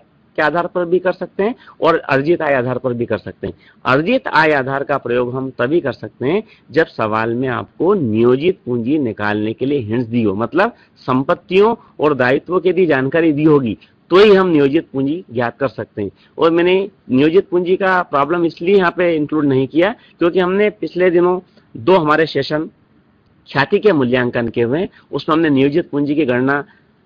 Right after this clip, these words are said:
सभी सवालों में की है। और यही नहीं, जब मैंने आपको अंशों का, अ, जो फर्स्ट पार्ट जब हमारा हुआ था,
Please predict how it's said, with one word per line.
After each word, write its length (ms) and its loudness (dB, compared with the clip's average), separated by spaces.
सभी 280 2
सवालों 380 2
में 140 0
की 220 0
है। 100 0
और 140 4
यही 260 8
नहीं, 300 4
जब 140 2
मैंने 340 0
आपको 300 -4
अंशों 580 0
का, 360 -2
अ, 1160 -4
जो 140 0
फर्स्ट 380 -2
पार्ट 240 2
जब 140 2
हमारा 240 0
हुआ 220 -2
था, 220 -8